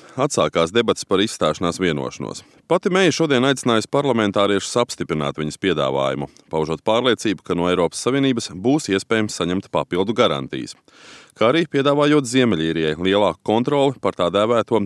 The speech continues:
Ziemeļīrijas robežas noregulējumu. Taču tā vien liekas, ka šie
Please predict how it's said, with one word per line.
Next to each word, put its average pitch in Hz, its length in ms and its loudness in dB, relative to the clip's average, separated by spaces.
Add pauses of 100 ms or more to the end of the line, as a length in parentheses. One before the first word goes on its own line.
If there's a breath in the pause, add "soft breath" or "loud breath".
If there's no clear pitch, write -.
(120)
Ziemeļīrijas 90 800 -2
robežas 73 400 -2
noregulējumu. 67 720 -2 (640 loud breath)
Taču 80 160 -4
tā 87 80 2
vien 90 160 0
liekas, 120 320 -2
ka 98 160 0
šie 110 240 -2